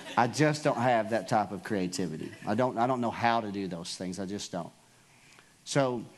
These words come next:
it's kinda like this moment for me when I see a packed auditorium like this here today. I could be greatly intimidated if I were,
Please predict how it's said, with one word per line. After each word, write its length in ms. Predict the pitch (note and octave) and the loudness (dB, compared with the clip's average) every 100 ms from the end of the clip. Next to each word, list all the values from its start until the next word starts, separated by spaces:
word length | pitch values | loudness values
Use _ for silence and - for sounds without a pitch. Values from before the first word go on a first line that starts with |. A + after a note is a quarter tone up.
| - _ - | -20 _ -6
it's 120 | A#2+ | 0
kinda 200 | F3 F#3 | 2 4
like 240 | E3 C#3+ | 2 2
this 180 | D3+ C#3 | -2 0
moment 360 | C#3 D3 C3+ G#2+ | 2 2 0 -2
for 100 | A#2+ | 0
me 220 | C3+ C#3 | 2 0
when 120 | A#2 | -2
I 80 | G2+ | -4
see 160 | - | -2
a 80 | A#2+ | -2
packed 400 | F#2+ C3 B2 - - - | 0 0 0 -4 -12 0
auditorium 640 | A#2 G#2+ - B2 B2 A#2 | 0 0 -2 -2 0 0
like 220 | A#2 G#2+ | -2 -2
this 200 | - A2+ | -4 -4
here 160 | - A#2 | -2 -2
today. 460 | G2+ G2+ A2 G#2 F#2+ - - - - | -2 -2 -2 -2 -6 -14 -20 -20 -2
I 120 | B2+ | 0
could 180 | C3+ B2+ | 0 -2
be 80 | C3 | 0
greatly 420 | A#2+ C#3+ B2+ A#2 | 0 0 0 -2
intimidated 840 | G#2 - E3 C3 G2+ F2+ D2+ D#2 - _ _ _ _ - _ _ _ _ | -2 -2 0 0 -2 -4 -6 -12 -16 _ _ _ _ -20 _ _ _ _
if 120 | G2+ G#2+ | -6 -2
I 60 | |
were, 240 | A2 A#2 | 2 0